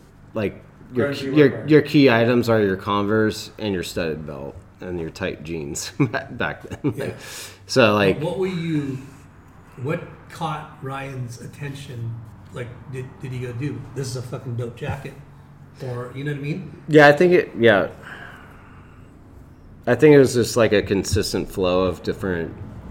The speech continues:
Speaker 1: like, things he saw, like, with, within what I was doing, like, from, from art to, like, whatever. Like, I
Speaker 2: You
Speaker 1: think,
Speaker 2: had, you
Speaker 1: I
Speaker 2: had
Speaker 1: think,
Speaker 2: an
Speaker 1: I think
Speaker 2: eye.
Speaker 1: that's, I
Speaker 2: And
Speaker 1: think that's
Speaker 2: you
Speaker 1: how it just, yeah.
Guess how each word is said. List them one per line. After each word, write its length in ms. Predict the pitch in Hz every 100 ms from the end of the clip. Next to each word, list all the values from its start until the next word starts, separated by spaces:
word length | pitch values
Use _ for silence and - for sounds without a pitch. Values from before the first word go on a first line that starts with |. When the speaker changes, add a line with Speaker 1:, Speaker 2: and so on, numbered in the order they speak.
| - -
Speaker 1:
like, 240 | 95 82
things 280 | 95 85 78
he 120 | 85
saw, 580 | 78 - 95 85 80 82
like, 260 | 80 80 - - -
with, 260 | 90 76 - - - -
within 300 | 92 95 85
what 140 | 85 78
I 80 |
was 280 | 78 78 -
doing, 460 | - 80 95 110 107
like, 160 | 95 - - - - -
from, 460 | - 113 90 82 -
from 240 | - 98
art 320 | 95 98 82 -
to, 120 | 92
like, 260 | 85 76 - - - - - -
whatever. 440 | 98 82 85 110 - - - - - - - - -
Like, 200 | 87 76 - - - - - - -
I 60 |
Speaker 2:
You 40 | 107
Speaker 1:
think, 120 | 113
Speaker 2:
had, 80 | -
you 60 | 131
Speaker 1:
I 60 |
Speaker 2:
had 120 | 135 143
Speaker 1:
think, 200 | 143 123
Speaker 2:
an 60 |
Speaker 1:
I 80 | 147
think 180 | 160 151
Speaker 2:
eye. 40 | 147
Speaker 1:
that's, 180 | 131 -
I 180 | 123 143
Speaker 2:
And 80 |
Speaker 1:
think 160 | 156 143
that's 200 | 135 135
Speaker 2:
you 60 | 139
Speaker 1:
how 60 |
it 60 | 123
just, 320 | 120 113 -
yeah. 340 | 135 90 78